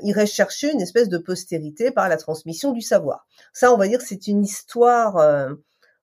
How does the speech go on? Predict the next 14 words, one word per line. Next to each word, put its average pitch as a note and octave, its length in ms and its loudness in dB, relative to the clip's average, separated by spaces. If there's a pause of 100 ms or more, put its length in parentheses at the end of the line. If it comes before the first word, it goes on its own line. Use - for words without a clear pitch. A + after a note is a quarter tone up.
une E3 180 -2
histoire A3 720 0
que, F#3 100 -2
par F3 160 2
exemple, E3+ 1000 0
Noble G3 480 2
fait F#3+ 180 -4
remonter, E3 640 0 (440)
euh, D3 640 0
au D#3+ 140 0
Moyen F3 320 2
Âge F#3+ 180 -2
chrétien A3 400 0
européen. F3 460 2